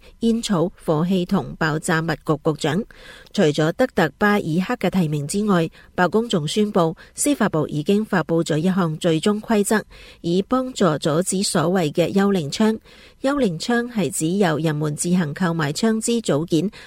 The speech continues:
製成嘅不受管制、無法追蹤嘅槍支。隨住幽靈槍喺犯罪現場變得越嚟越普遍，多個州已經開始限制佢嘅銷售。但係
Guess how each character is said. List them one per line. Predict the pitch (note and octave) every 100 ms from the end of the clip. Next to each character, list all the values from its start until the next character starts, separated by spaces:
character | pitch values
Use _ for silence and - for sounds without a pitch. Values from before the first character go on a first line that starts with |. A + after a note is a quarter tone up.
| -
製 | - G#3+ A3
成 | E3 D3
嘅 | F3 D#3 - - -
不 | B3+
受 | G#3 D#3
管 | D#3 D3+
制、 | G#3 F3+ -
無 | E3+ C#3+
法 | E3+ D3+
追 | - G#3
蹤 | G#3+ A3+
嘅 | E3+
槍 | - G3 G3
支。 | - A3+ - - - - -
隨 | - F3
住 | G3
幽 | G3+ C4
靈 | C4 D#3+
槍 | D#3 A#3 A#3
喺 | G3+ D3+
犯 | G3 E3+ D3+
罪 | E3 D#3+
現 | E3 D#3+
場 | F#3+ D3
變 | D#3 D#3
得 | G#3 -
越 | D#3
嚟 | D3+
越 | D3
普 | - D#3+ D3+
遍， | G3+ F3+ - - - -
多 | B3+
個 | G3+ D#3
州 | - G3 -
已 | D#3
經 | D3 F#3+
開 | G3 A#3
始 | A#3 F3+
限 | F#3 D3 C#3+
制 | D#3
佢 | D#3+ D3+
嘅 | D#3
銷 | D#3 G3
售。 | G3 D#3+ - - - - - - -
但 | G3 F3+
係 | G3+ G3